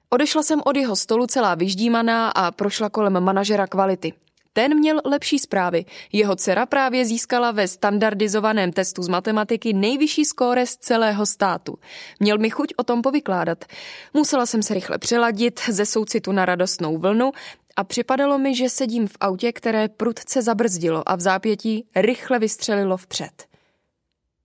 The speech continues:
Když jsem konečně dorazila ke svému stolu, nezbýval mi už čas ani emoční rezervy na přemýšlení o cenách. Na všech těch lidech mi záleželo, ale taky jsem se cítila vyčerpaná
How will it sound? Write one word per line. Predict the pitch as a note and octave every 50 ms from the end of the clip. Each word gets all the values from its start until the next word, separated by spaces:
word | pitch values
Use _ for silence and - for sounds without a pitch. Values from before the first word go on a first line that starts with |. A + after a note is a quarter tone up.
| _ _ _ -
Když | F#3+ G3+ G3 G#3+
jsem | - - A#3 A#3
konečně | - B3+ B3 B3+ - - B3 A3 G#3
dorazila | G3 G3+ G#3 G#3 G3 G#3 G3+ F#3+ F3+
ke | F#3 - G3
svému | - - A#3+ B3+ B3+ A3+ F#3 E3
stolu, | - - - F3+ E3+ E3+ E3 - - - - - - -
nezbýval | - B3+ C4+ B3 A#3 C#4+ C4+ A#3+ C4 C4
mi | B3+ B3 A#3+ -
už | - G#3 - - -
čas | - - G#3 G3+ - - _ -
ani | - G#3 F#3+ F3+ -
emoční | F#3+ G3 F3+ F3+ - - F#3+ E3 E3+
rezervy | G3 G3+ F#3 G#3 G3+ F#3+ F3 F#3 F3+ F#3 -
na | - E3 F3
přemýšlení | E3+ - - E3+ F3 F3 F3+ - F#3 F3 E3+ E3+ D#3+
o | - F3
cenách. | F#3 - F#3+ F3+ F3 D#3 D#3 - - - - - _ _ - - - - - - - _ _ _ _ _ -
Na | G3 G3+ A#3+
všech | - - E4 D#4 -
těch | - D#4+ D4 -
lidech | C#4 C4+ A#3 C#4 C#4 -
mi | C#4 C4+ C4
záleželo, | B3 C4 B3+ C4 C4+ C4+ A#3 G3 G3 F3+ E3 D#3 - _ _ _ _ -
ale | G3+ G3+ G3
taky | - G#3 - A3
jsem | - A#3+ A3+
se | A3 A#3 A3
cítila | - - G#3+ - A#3 A3 G#3+
vyčerpaná | G3 A3 G#3+ - A#3 A3+ G#3 - G3 F3+ E3+ E3 E3+